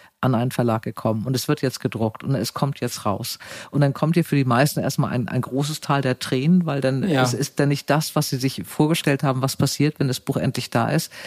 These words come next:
Speaker 1: Hast du dann noch Kontakt mit denen? Gibt es dann noch irgendwie, äh, Umgang mit ihnen oder Trost oder machen sie dann weiter oder?
Speaker 2: Ja, das ist selbst bei Leuten, also die ich jetzt gar nicht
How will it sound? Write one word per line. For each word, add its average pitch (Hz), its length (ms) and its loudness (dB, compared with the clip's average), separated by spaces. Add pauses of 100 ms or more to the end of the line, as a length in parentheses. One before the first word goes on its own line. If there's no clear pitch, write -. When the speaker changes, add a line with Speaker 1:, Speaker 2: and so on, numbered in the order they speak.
(400)
Speaker 1:
Hast 151 220 2
du 202 40 4
dann 185 120 6
noch 175 120 2
Kontakt 160 420 0
mit 190 160 4
denen? 185 160 6
Gibt 170 140 -2
es 160 100 -2
dann 151 120 2
noch 151 160 -2
irgendwie, 143 460 -2
äh, 135 240 -2
Umgang 160 800 2
mit 165 220 -4
ihnen 160 240 2
oder 131 200 0
Trost 147 540 -4
oder 131 180 0
machen 131 220 2
sie 135 120 -2
dann 131 200 0
weiter 156 520 0
oder? 127 340 -2 (680)
Speaker 2:
Ja, 175 240 2
das 190 200 0
ist 214 160 0
selbst 190 400 0
bei 170 140 2
Leuten, 170 460 2
also 165 220 -2
die 156 120 -2
ich 170 100 -2
jetzt 156 240 -2
gar 160 160 2
nicht 175 300 -2